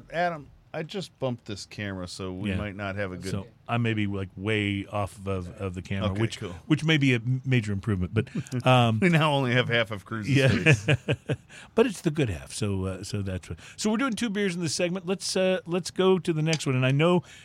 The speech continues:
Speaker 2: you're excited about this because this is the Imperial, uh, Bra-, uh, the Imperial Brown Ale, the Ante Meridium. And I'm, uh, I'm pretty excited to taste this as well. It's from Monday Night Brewing in Atlanta, Georgia. It's a really beautiful bottle. It looks, looks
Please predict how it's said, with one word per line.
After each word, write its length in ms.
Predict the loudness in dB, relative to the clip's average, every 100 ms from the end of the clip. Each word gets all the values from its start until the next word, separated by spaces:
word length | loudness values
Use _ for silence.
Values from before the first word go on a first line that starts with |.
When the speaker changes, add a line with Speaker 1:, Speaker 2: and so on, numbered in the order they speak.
| -2
Speaker 2:
you're 140 | 2 4
excited 340 | 4 2 4
about 200 | 2 2
this 180 | 2 0
because 320 | -2 -2 -2
this 240 | 0 0 0
is 160 | -2
the 220 | 0 0 -2 -10 -12 -6
Imperial, 640 | -4 0 0 2 0 -2
uh, 160 | -2 -2 -4 -8 -10 -12 _ -12 -4
Bra-, 220 | 0 0 0
uh, 120 | 0
the 100 | 0
Imperial 300 | 0 2 2
Brown 260 | 2 2 2
Ale, 160 | 2
the 140 | 0 -2
Ante 300 | -2 0 0
Meridium. 600 | 0 0 -2 -2 -4 -6 -12 -20 -20 -14 -4
And 280 | -2 -2 -4
I'm, 380 | -4 -2 0 -2
uh, 260 | -2 -4 -6 -6
I'm 100 | -4
pretty 140 | -4
excited 280 | -6 -6 -6
to 220 | -6 -6
taste 180 | -6 -6
this 220 | -8 -8 -8
as 260 | -8 -8
well. 360 | -8 -8 -8 -12 -18 -8
It's 160 | -4 -2
from 120 | 0
Monday 260 | 0 0 -2
Night 200 | -2 -2
Brewing 300 | -2 -2 -2
in 80 | -4
Atlanta, 340 | -2 -2 -2
Georgia. 440 | -2 -2 -2 -2 -6 -10 -20 -6
It's 220 | -4 0
a 80 | 0
really 840 | 0 -2 -2 0 2 4 4 4 0
beautiful 440 | 2 2 2 -2
bottle. 400 | -2 0 2 0
It 40 | 2
looks, 280 | 2 2 0
looks 240 | 0 0